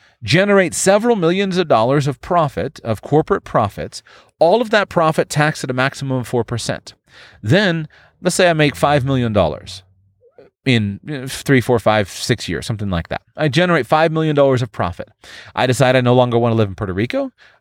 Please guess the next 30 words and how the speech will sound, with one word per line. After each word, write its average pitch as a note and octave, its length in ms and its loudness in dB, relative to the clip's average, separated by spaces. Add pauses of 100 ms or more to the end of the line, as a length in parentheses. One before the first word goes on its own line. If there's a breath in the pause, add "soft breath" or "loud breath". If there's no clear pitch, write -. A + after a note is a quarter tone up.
I F#2 140 0
take A2+ 240 0
my A#2 160 2
five A#2+ 260 0
million B2 280 0
dollars A#2 260 4
of G#2+ 80 -6
profit, E3 400 2 (300 soft breath)
maximum B2+ 420 -2
tax C3+ 300 -2
rate C3+ 160 0
paid D3 240 2
was F#2+ 200 -2
four A#2+ 220 0
percent. C#3 480 -4 (260 loud breath)
I A#2+ 120 2
move C#3+ 320 2
back D3+ 240 0
to D3 80 -4
the C#3 80 2
United B2+ 300 0
States. A#2+ 420 0
I C3 120 0
have C3+ 240 -2
generated A#2+ 540 0
an A2+ 180 -2
absolutely A#2 640 -4
massive A2+ 1120 0 (300 loud breath)
financial G#2+ 680 0
windfall, C#3+ 600 0